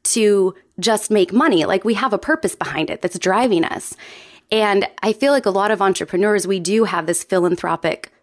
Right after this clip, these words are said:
purpose that we wanna have happen. And I did too. But when I saw that image, I thought, "Oh my gosh, like, I'm actually not, I'm just discovering how to love myself. I'm just getting this, that I have to start with myself first."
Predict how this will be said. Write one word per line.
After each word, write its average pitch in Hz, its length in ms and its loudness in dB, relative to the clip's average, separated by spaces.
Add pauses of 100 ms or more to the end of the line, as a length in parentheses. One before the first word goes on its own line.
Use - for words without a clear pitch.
purpose - 380 -2
that - 140 -2
we 214 80 0
wanna 190 240 2
have 170 200 -6
happen. - 520 -4 (500)
And 214 120 0
I 285 120 2
did 220 220 0
too. - 440 0 (760)
But 240 160 0
when 240 100 2
I 233 120 2
saw 302 220 -2
that 202 200 0
image, 269 300 4
I 190 100 0
thought, 196 320 -4
"Oh 240 100 0
my 233 160 0
gosh, 285 300 -4
like, 208 300 -4
I'm 254 180 2
actually 330 320 2
not, 185 360 2 (640)
I'm 233 160 4
just 294 280 0
discovering 202 480 0
how 175 100 0
to 165 80 2
love 151 200 -2
myself. - 440 -4
I'm 208 140 0
just - 320 -2
getting 202 260 4
this, 156 200 2
that - 200 -2
I 196 120 0
have 190 180 -2
to 180 60 -8
start 160 240 -4
with 165 120 -6
myself 143 400 -6
first." - 480 -4